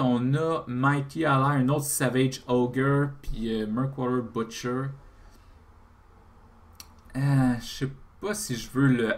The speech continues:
Ally, c'est comme, il est bon, mais j'ai l'impression qu'on a pas beaucoup de chance de l'activer. Je pense que je préfère pogner la carte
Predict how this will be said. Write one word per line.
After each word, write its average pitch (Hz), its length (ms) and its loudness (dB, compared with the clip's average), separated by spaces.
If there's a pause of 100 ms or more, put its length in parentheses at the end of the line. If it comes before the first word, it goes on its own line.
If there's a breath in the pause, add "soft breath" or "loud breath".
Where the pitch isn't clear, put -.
Ally, 113 640 2
c'est - 140 -8
comme, 120 160 -6
il 139 140 -4
est 180 60 -2
bon, 120 340 0
mais 107 260 -4 (420 soft breath)
j'ai - 80 -8
l'impression 135 280 0
qu'on 113 180 -2
a - 120 -6
pas 151 200 -2
beaucoup 139 180 -4
de - 60 -14
chance 151 260 -6
de 135 80 -2
l'activer. 135 680 -4 (540 loud breath)
Je - 80 -18
pense 180 180 4
que - 80 4
je - 60 0
préfère 135 440 4
pogner 131 220 2
la 127 80 4
carte 113 340 0